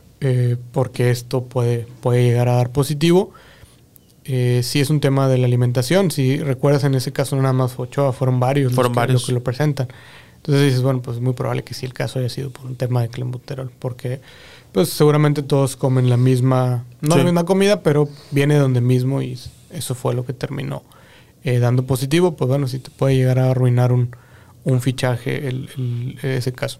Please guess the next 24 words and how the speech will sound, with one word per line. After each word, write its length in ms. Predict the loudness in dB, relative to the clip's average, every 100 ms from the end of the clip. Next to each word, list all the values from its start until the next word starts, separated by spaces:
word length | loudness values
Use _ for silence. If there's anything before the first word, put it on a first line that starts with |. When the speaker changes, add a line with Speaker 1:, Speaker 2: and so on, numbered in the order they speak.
| -2
Speaker 1:
Pero 160 | 0
si 120 | 2 2
se 60 |
fijan, 400 | 2 2 2 0 -6 -10
son 540 | -4 0 0 0 -2
contados 640 | -2 -2 -2 -2 -2 -2
los 180 | -2 -4
casos 360 | -6 -6 -4 0
de, 140 | 0
Speaker 2:
Sí. 60 | 2
Speaker 1:
de 100 | -2
dopaje. 360 | -2 -4 -8 -10 -20 -20 _
No 140 | -4 0
son 160 | 2
muy 280 | 4 4 4
frecuentes 600 | 2 -2 -2 -4 -4 -6
en 160 | -4 -4
el, 80 | -6 -10 -20 -20 -20 _ -8
en 160 | -2 2
el, 300 | 2 0 -2
en 200 | -4 -2
el 680 | -2 0 0 2 0 0 -2
fútbol 540 | -2 -4 0 2 2 0
específicamente. 680 | -4 -8 -10 -10 -12 -14